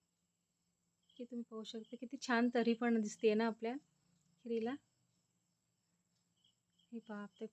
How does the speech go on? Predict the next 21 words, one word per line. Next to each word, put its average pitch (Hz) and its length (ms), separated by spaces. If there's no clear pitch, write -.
खीर 240 220
आता 226 200
शिजत 226 400
आलेली 220 280
आहे, 220 200
पीठ 240 160
अगदी 214 220
घट्ट 233 320
झालंय. 226 340
याच 254 300
स्टेजला 226 420
आपल्याला 220 340
साखर 240 440
घालायची 202 380
आहे. 202 220
तुम्ही 226 180
म्हणाल, 247 240
"साखर 240 440
कशी 247 180
घालणार 220 300
अंदाजे?" 208 500